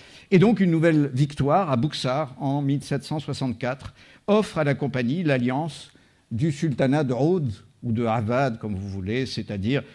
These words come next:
l'actuel Uttar Pradesh, en pleine vallée du Gange. C'est un, un sultanat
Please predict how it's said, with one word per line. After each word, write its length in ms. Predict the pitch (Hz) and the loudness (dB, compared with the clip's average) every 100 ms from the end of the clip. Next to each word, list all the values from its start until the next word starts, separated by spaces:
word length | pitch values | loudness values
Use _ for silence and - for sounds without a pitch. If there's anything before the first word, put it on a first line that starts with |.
| - | -6
l'actuel 400 | 120 120 139 139 | -4 -2 2 2
Uttar 260 | 120 127 120 | 2 0 -4
Pradesh, 580 | - 110 123 143 - - - _ | -4 -4 -4 -6 -12 -20 -20 _
en 140 | 143 | -2
pleine 320 | 120 131 156 123 | 0 2 2 2
vallée 260 | 120 123 | 0 0
du 120 | 117 | 0
Gange. 580 | 110 113 120 131 104 104 - _ - 101 | -2 -2 -4 -6 -8 -14 -20 _ -20 -16
C'est 200 | 107 92 | -12 -6
un, 140 | 101 | -4
un 380 | 98 104 95 90 | -4 -4 -6 -8
sultanat 580 | 87 123 110 101 117 113 | -8 -8 -4 -4 -4 -6